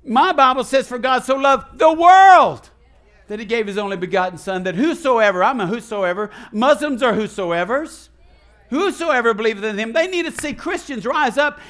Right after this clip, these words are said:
in a faith, in a walk, in a power, in authority, in love, and in peace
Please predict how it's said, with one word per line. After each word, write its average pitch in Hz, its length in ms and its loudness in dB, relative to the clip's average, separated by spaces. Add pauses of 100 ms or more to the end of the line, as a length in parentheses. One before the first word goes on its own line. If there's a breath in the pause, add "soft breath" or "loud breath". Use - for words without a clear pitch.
(120)
in 240 120 -6
a 208 120 2
faith, 302 440 -2 (120)
in 233 120 -8
a 214 80 2
walk, 302 460 2 (140)
in 220 120 -4
a 202 60 -2
power, 294 500 2 (140 loud breath)
in 220 140 -4
authority, 294 580 0 (140 loud breath)
in 214 180 -6
love, 349 500 4
and 240 200 -8
in 240 100 -6
peace - 640 -4